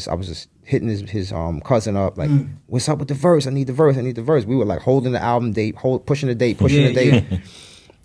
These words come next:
Speaker 1: And finally, I got the verse, and it, I was, like,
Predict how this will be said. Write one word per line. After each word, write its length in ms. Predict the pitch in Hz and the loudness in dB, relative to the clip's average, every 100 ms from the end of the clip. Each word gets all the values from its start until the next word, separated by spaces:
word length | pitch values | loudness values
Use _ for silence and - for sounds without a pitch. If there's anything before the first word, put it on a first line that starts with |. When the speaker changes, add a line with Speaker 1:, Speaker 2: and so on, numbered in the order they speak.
| 127 | 0
Speaker 1:
And 460 | 120 113 110 104 - _ | 2 2 -2 -6 -10 _
finally, 460 | - - 131 135 131 | -4 2 4 6 4
I 80 | 104 | 0
got 200 | 101 95 | -2 -4
the 60 | |
verse, 360 | 95 110 117 98 | -4 2 2 0
and 160 | - 98 | -4 -4
it, 140 | 98 | -4
I 60 | 90 | -4
was, 160 | 98 92 | -4 -2
like, 200 | 90 | -4